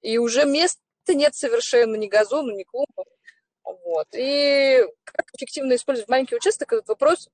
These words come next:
он, он ещё оттуда, мне кажется, вот с шести соток, вот каждого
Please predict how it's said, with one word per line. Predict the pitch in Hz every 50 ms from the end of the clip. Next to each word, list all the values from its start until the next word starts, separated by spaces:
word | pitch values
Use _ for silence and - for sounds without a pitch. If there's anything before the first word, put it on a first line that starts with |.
| _ -
он, | 247 269 277 262 233 _ _ _ _ _ _ _ _ _ _ _ -
он | 240 277 277
ещё | 254 - 320 294
оттуда, | 285 - - 339 320 233 208 175 165
мне | 180 180
кажется, | - 180 175 156 - - - -
вот | 180 -
с | - -
шести | - 294 277 - - 339 -
соток, | - - 349 330 - 254 226 -
вот | - - -
каждого | - 233 220 233 196 - 165 151 156 151 151